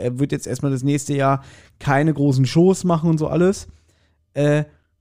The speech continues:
und da kriegt er natürlich auch von Kolleginnen, äh, Zuspruch, aber er kriegt auch eine Menge Hate. Und jetzt war gestern der Comedy-Preis und da sind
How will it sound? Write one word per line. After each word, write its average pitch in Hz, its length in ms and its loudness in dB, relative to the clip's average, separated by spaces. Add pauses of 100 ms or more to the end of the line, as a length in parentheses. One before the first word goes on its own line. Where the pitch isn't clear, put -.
(120)
und 143 160 -2
da 139 80 2
kriegt 165 260 -6
er 160 80 2
natürlich 147 580 0 (220)
auch 123 440 -2 (880)
von 139 340 2
Kolleginnen, 180 1040 2
äh, 143 600 -2
Zuspruch, - 800 -6 (640)
aber 156 220 2
er 165 80 0
kriegt 170 260 -8
auch 165 80 0
eine 165 120 0
Menge 160 280 0
Hate. 110 380 0
Und - 80 -14
jetzt 151 220 -4
war 165 100 0
gestern 147 420 -4
der 123 120 -2
Comedy-Preis 190 800 -6
und 147 80 -4
da 139 120 0
sind 135 280 -2